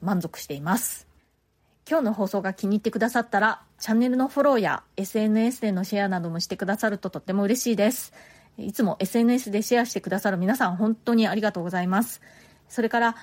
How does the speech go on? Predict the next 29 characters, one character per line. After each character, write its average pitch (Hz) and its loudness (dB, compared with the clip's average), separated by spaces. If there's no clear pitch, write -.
コ 233 -6
メ 240 4
ン 285 -2
ト 262 -2
や 262 2
ご 175 -6
感 220 2
想、 226 2
リ 165 -6
ク - -2
エ 302 4
ス - -8
ト - 0
等、 208 0
ぜ 254 0
ひ 208 -2
ぜ 247 2
ひ 233 -2
お 160 -12
気 208 -4
軽 196 0
に 202 0
お 180 -4
寄 190 -2
せ 214 -2
く - -8
だ 233 0
さ 269 2
い。 - -6